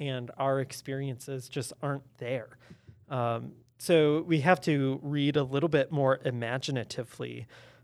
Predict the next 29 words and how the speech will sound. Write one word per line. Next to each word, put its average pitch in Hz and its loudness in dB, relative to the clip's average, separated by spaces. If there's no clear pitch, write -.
Um, 123 4
and 143 -2
I 165 -2
think 185 -4
it 151 0
adds 135 0
a 147 -2
little 135 -2
bit 135 2
of 131 2
the 135 2
real 127 2
world 127 -4
into 127 -4
our 117 0
worship, 120 -6
where 135 -2
sometimes 135 -6
we 131 -4
think 120 -6
about 127 -2
worshiping 127 -8
the 120 -6
Lord 123 -2
as 143 -4
something 131 -2
neat 127 -4
and 127 -6
clean 131 -4